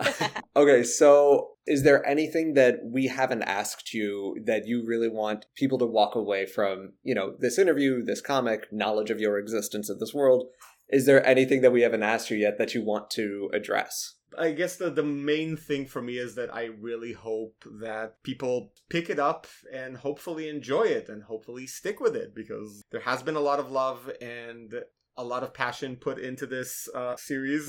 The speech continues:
Speaker 3: and it's really going places, I think,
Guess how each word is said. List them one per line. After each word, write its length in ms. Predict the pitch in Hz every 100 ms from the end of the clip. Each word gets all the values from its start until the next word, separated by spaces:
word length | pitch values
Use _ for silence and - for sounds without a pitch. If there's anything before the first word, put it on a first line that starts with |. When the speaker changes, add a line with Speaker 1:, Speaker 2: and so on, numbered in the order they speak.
| 165 123
Speaker 3:
and 380 | 117 117 113 113 - _ -
it's 640 | 180 175 - - - - - 139
really 300 | 143 147 139
going 260 | 123 120
places, 600 | 127 143 156 202 202 - -
I 120 | 180
think, 340 | 180 202 226